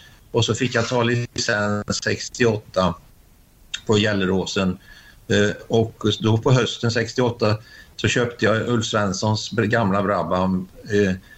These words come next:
han var bosatt i Varberg. Vi var nere i januari sextionio då och hämtade den där bilen, och sen debuterade jag på Knutstorp i snöstorm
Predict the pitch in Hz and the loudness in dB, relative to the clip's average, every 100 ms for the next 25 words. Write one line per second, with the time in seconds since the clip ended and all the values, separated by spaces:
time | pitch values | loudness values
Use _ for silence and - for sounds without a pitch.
0 | - - 98 98 95 113 90 98 98 104 | -8 0 2 2 2 0 0 -2 0 2
1 | 92 85 85 101 95 98 98 107 113 95 | 2 2 0 0 2 2 2 2 2 2
2 | 92 104 110 90 90 92 92 - - - | 2 2 2 2 2 0 -2 -10 -20 -20
3 | - - 104 - 113 107 110 92 104 92 | -12 -2 -2 0 2 2 4 2 2 2
4 | 92 104 92 90 90 101 92 95 90 82 | 0 0 0 0 0 2 2 2 0 0
5 | 90 95 87 - 98 90 101 98 110 117 | 0 2 0 0 0 2 2 2 2 2
6 | 98 87 92 101 104 - 101 82 - 95 | 2 2 0 0 -2 2 2 2 -2 0
7 | 98 95 104 117 110 92 - 92 170 | 0 -2 -2 2 2 0 -2 0 0